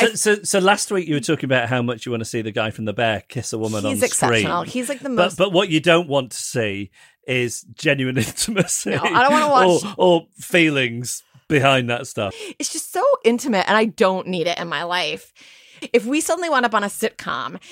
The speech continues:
Speaker 2: and there was, like, a scene where there had to be, like, sexual, you know, we were recreating when we met and there had to be, like, some bit of sexual tension before we leaned across a table and kissed each other for the first time,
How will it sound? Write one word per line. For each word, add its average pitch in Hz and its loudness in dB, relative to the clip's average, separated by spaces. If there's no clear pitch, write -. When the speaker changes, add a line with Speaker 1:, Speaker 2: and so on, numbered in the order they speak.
Speaker 2:
and 226 2
there 226 4
was, 214 0
like, 226 -2
a 202 0
scene 208 2
where 170 -2
there 180 0
had 185 0
to - -10
be, 170 -2
like, 165 -2
sexual, 165 0
you 180 2
know, 175 2
we 170 0
were 175 4
recreating 170 0
when 156 -2
we 151 -2
met 156 0
and 156 -4
there 156 -2
had 165 -2
to 160 -6
be, 170 2
like, 160 0
some 190 0
bit 175 4
of 165 0
sexual - -2
tension 180 -4
before 170 2
we 208 4
leaned 190 2
across 180 2
a 165 -4
table 165 0
and 151 -2
kissed - -4
each 185 -6
other 151 -4
for - -8
the - -6
first - -4
time, 120 -8